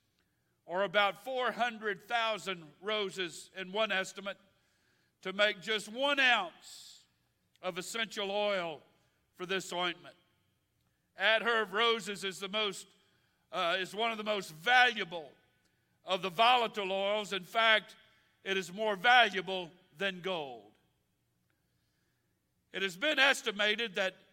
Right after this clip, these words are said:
Mary's gift to Jesus was worth a year's wage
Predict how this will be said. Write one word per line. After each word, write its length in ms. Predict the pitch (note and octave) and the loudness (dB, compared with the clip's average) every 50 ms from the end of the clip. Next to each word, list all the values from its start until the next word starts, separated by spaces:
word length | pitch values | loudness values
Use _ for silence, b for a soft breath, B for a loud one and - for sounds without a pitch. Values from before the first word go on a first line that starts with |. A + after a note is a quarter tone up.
| _ _ _ _ _ D#3+ | _ _ _ _ _ -12
Mary's 540 | F3 G3+ A#3 B3 B3 A#3+ A#3 G#3+ F3+ D3+ D3 D3+ | -4 0 2 2 2 2 -2 -6 -6 -12 -16 -10
gift 380 | D#3 A3 A#3 A#3 A3 A3+ - G3+ - _ | -4 0 0 0 0 -4 -10 -20 -20 _
to 160 | - G#3+ G#3 | -12 -12 -12
Jesus 800 | E3+ - - G#3+ A#3+ A3+ G#3+ F#3 D#3+ F3+ F3+ E3+ D#3+ - - - _ _ _ _ _ _ _ _ _ _ _ _ _ _ _ _ _ _ - | -12 -12 -10 -8 -6 -6 -6 -8 -8 -10 -10 -10 -10 -14 -18 -20 _ _ _ _ _ _ _ _ _ _ _ _ _ _ _ _ _ _ -6
was 240 | F3+ F#3+ F3+ F3+ | -6 -6 -6 -6
worth 400 | F3+ G3+ A#3 B3 B3 A#3 A#3 - G#3+ G#3 | -4 0 2 4 4 2 2 -2 -2 0
a 100 | G#3+ G#3 | 0 0
year's 600 | G3 F#3+ A3 B3 B3 B3+ B3+ A#3 A3 G3 - - - G3 F#3+ | 0 -2 -2 0 0 2 2 0 -2 -4 -8 -16 -18 -12 -6
wage 640 | G#3 A3+ A3 G3 F3+ E3+ E3 E3 D#3+ D3+ - - | -4 -4 -2 -2 -4 -4 -6 -8 -10 -16 -20 -20